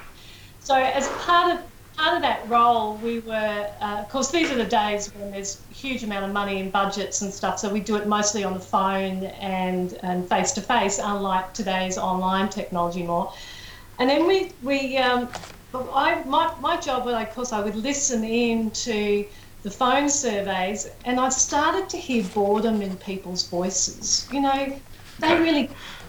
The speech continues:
Speaker 1: care less about what we were asking them and
Speaker 2: Yeah.
Speaker 1: what responses they were giving us. So, of course, that's a big problem,
Speaker 2: Mm.
Speaker 1: because if I'm relying on this data and we're trying to make some big decisions,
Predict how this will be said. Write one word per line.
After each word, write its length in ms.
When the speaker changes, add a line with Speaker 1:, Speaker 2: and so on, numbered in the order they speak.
Speaker 1:
care 340
less 320
about 400
what 300
we 180
were 160
asking 760
them 320
and 500
Speaker 2:
Yeah. 160
Speaker 1:
what 320
responses 800
they 180
were 120
giving 400
us. 420
So, 160
of 80
course, 160
that's 280
a 40
big 220
problem, 400
Speaker 2:
Mm. 80
Speaker 1:
because 320
if 100
I'm 300
relying 560
on 160
this 160
data 420
and 100
we're 140
trying 300
to 60
make 440
some 260
big 220
decisions, 960